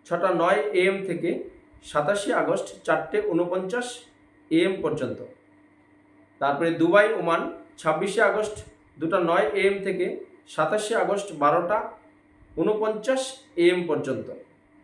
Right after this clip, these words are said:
বাহরাইন, কাতার, কুয়েত, সৌদি আরব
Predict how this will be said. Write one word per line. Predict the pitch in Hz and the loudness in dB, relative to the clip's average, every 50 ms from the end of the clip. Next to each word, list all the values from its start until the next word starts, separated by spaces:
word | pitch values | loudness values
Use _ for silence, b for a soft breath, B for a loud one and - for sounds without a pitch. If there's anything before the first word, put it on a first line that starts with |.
| _ _ _ _ - - - - - - _ _ - - - - - - - - - - - - - - - - - 131 | _ _ _ _ -20 -20 -20 -20 -20 -20 _ _ -20 -20 -20 -20 -20 -20 -20 -20 -20 -20 -20 -20 -20 -20 -20 -14 -2 0
বাহরাইন, | 147 151 156 196 214 220 220 226 220 220 | 2 4 4 6 6 6 6 4 2 2
কাতার, | - 190 185 185 196 202 208 202 202 | 2 4 4 4 4 4 4 4 2
কুয়েত, | - 175 175 185 190 202 190 - | 0 0 2 4 4 4 2 0
সৌদি | - - - 170 170 170 175 185 | -6 -6 -2 0 0 2 4 4
আরব | 175 165 165 - | 4 4 2 2